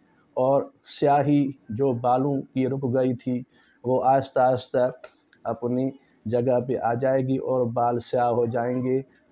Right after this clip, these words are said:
आ, सफ़ेदी ख़त्म हो जाएगी। एक माह तक आप ये इस्तेमाल करें, आ, इंशाल्लाह पन्द्रह सोलह दिन के बाद, आ, आप इसका रिज़ल्ट देखेंगे और आपको रिज़ल्ट नज़र आएगा। बा-, बाल स्याह होना शुरू हो जाएंगे।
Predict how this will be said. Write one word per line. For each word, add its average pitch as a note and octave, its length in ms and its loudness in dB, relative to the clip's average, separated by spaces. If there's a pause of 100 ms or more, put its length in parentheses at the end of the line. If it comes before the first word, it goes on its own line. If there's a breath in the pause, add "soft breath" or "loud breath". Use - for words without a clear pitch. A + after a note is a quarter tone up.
(120)
आ, A2+ 160 -2
सफ़ेदी B2 500 0
ख़त्म A#2 340 -2
हो G#2+ 160 -2
जाएगी। G2 480 -4 (580)
एक D#3 260 2
माह D3+ 340 4 (160)
तक D3 300 -2
आप C#3 320 2
ये C3+ 180 2 (120)
इस्तेमाल C3 560 0 (100)
करें, D3+ 280 0 (460 soft breath)
आ, B2+ 200 2
इंशाल्लाह D3 640 2 (100)
पन्द्रह D#3 400 0
सोलह C#3+ 380 0
दिन C#3+ 220 0
के C#3 200 -2
बाद, B2+ 440 2 (380)
आ, B2 60 0
आप C3 500 2
इसका B2 420 0
रिज़ल्ट B2+ 480 0
देखेंगे C3 640 0
और B2+ 260 0
आपको A#2+ 340 -2
रिज़ल्ट B2 380 -2
नज़र A#2+ 380 -2
आएगा। C3 460 2
बा-, B2 520 -2
बाल C#3 460 4
स्याह D3+ 400 0
होना C#3+ 380 0
शुरू C#3 280 -4
हो C3 140 -2
जाएंगे। A#2+ 420 -4